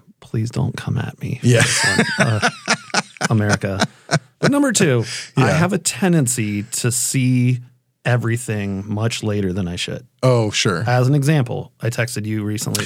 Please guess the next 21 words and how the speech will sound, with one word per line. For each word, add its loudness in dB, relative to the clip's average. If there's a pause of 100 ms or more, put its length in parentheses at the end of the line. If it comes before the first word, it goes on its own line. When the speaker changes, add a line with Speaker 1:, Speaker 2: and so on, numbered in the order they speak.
(100)
Speaker 1:
I 2
Speaker 2:
Oh, 4
Speaker 1:
just 4
Speaker 2:
yeah. 4
Speaker 1:
saw 4
The 0
Godfather 4
Speaker 2:
Yeah, 6
Speaker 1:
for 6
the 2
Speaker 2:
that 6
Speaker 1:
first 4
Speaker 2:
is 2
Speaker 1:
time. 2
Speaker 2:
wild. 0
<laughs> -12
Speaker 1:
Mind 4
blown. 4 (920)
Critics 2
are 2
right. -2